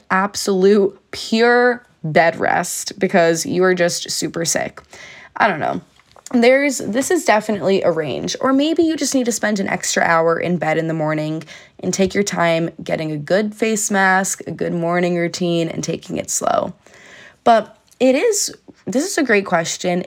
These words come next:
It is hard to read your body when you're still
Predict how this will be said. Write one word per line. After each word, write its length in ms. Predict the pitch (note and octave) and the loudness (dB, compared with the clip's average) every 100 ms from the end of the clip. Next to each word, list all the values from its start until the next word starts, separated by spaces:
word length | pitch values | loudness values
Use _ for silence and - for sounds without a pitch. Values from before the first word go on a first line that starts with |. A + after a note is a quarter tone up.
| - | -2
It 180 | G#3+ G#3 | -2 0
is 300 | A3 D#4+ - | -2 0 -2
hard 500 | - F3+ F3 F3+ F3+ - | 0 4 4 2 -2 -8
to 440 | - F#3+ F3 E3+ F3 - _ - | -4 0 0 0 -4 -12 _ -10
read 340 | F3 F3+ F3+ | -2 0 0
your 140 | F3 E3 | 0 0
body 480 | D#3+ D3+ D#3+ F3 F3+ | 2 2 2 2 2
when 220 | F3+ F3 | 0 0
you're 120 | E3 | 0
still 720 | E3 - F3 D#3+ E3 E3 E3+ | -2 -2 2 2 4 2 0